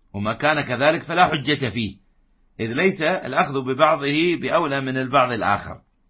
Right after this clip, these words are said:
أيضًا مما يؤيد هذا القول أن تحديد السفر بمسافة معينة يستلزم تكليف الناس بمعرفة مسافات الطرق التي يسلكونها، هذا فيه مشقة على كثير من الناس،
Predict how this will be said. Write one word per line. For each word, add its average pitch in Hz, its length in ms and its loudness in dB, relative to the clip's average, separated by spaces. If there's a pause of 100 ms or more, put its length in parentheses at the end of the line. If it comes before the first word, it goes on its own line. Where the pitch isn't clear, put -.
(880)
أيضًا 170 340 0
مما 156 160 0
يؤيد 156 380 -2
هذا 143 160 0
القول 165 360 0 (480)
أن 120 140 -4
تحديد 131 380 -2
السفر 156 420 2
بمسافة 120 500 -2
معينة 170 640 2 (680)
يستلزم 147 480 -4
تكليف 143 400 -2
الناس 165 540 0 (920)
بمعرفة 139 520 2
مسافات 147 560 4
الطرق 165 420 -2
التي 151 240 -4
يسلكونها، 139 840 -2 (880)
هذا 110 240 -4
فيه 160 200 -4
مشقة 156 460 -2
على 139 200 2
كثير 135 380 0
من 113 180 -2
الناس، 110 500 -4